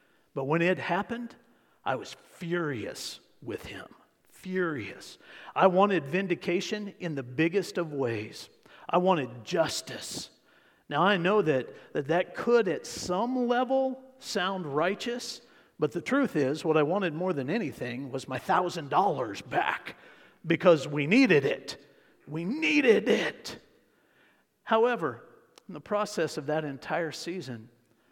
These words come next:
I began to understand a passage of Scripture at a different level than I ever had before.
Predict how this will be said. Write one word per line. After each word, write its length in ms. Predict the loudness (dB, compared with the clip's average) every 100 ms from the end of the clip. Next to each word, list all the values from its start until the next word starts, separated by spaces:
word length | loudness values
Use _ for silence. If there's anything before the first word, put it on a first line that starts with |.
| _ -14
I 40 |
began 340 | -10 -4 -4 -2
to 80 | -4
understand 500 | -6 -6 -6 -6 -8
a 60 |
passage 480 | -8 -8 -6 -8 -10
of 100 | -12
Scripture 460 | -8 -8 -6 -6 -4
at 60 |
a 80 | -4
different 380 | -4 -6 -6 -6
level 280 | -6 -6 -8
than 160 | -6
I 100 | -6
ever 160 | -6 -6
had 280 | -6 -8 -10
before. 440 | -8 -8 -8